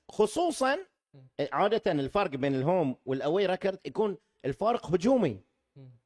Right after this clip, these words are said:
Speaker 2: الفارق دفاعي.
Speaker 1: الفارق دفاعي عند الواريورز. فهاي خلاني أشوف.
Speaker 2: ما يدافع عن نفس الشيء بعض.
Speaker 1: أنا بقول لك ليش. السكيم مال الواريورز السنة، إذا دريموند آخر مدافع في الويك سايد، وعنده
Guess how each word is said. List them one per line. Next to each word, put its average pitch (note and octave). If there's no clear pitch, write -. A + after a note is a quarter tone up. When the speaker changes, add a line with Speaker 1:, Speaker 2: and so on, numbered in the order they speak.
Speaker 2:
الفارق D3
دفاعي. B2
Speaker 1:
الفارق B3+
دفاعي C4+
عند F#3
الواريورز. D3
فهاي B3+
خلاني C4
أشوف. -
Speaker 2:
ما C#3+
يدافع D#3
عن C3+
نفس A#2
الشيء A2+
بعض. G2+
Speaker 1:
أنا F#3
بقول F#3+
لك D#3+
ليش. A2+
السكيم A#3
مال G#3
الواريورز G3
السنة، G3+
إذا F3+
دريموند G#3
آخر F#3
مدافع E3
في B2
الويك E3
سايد، F3+
وعنده C#3+